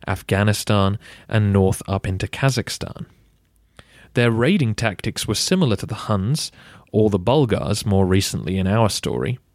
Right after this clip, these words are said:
and by four eighty-four, the Persian king Peroz had raised a massive army to meet them and destroy them on his northern border. Peroz himself lined up with the cream of the Persian military,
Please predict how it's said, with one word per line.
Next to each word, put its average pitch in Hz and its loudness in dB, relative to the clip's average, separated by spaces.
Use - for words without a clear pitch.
and 131 0
by 165 4
four 151 2
eighty-four, 113 2
the 110 0
Persian 139 2
king 104 0
Peroz 92 2
had 113 0
raised 110 2
a - 2
massive 110 0
army 90 -2
to - -4
meet 107 0
them 110 -2
and 104 0
destroy 85 0
them - -10
on 101 -2
his 104 0
northern 87 -2
border. 110 2
Peroz 180 0
himself - 0
lined 110 2
up - -2
with 101 -4
the - -2
cream 135 0
of 120 -2
the 113 -2
Persian 92 0
military, - -2